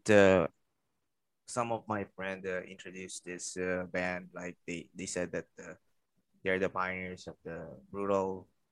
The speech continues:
or grind metal scene in the Philippines, and I was so curious, and I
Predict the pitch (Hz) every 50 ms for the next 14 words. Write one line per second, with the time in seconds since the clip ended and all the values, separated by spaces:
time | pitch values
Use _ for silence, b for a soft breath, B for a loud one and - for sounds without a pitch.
0 | _ _ - 98 92 92 90 85 78 71 - _ - 95 95 98 98 95 92 95
1 | 95 95 98 95 95 - - 98 95 95 92 90 - - _ 101 98 98 101 -
2 | 110 104 101 101 101 - 80 95 98 92 95 92 90 - b b b b b -
3 | - 117 113 - - 113 101 - - 101 98 98 101 104 107 101 - - 98 95
4 | 95 92 90 90 90 90 95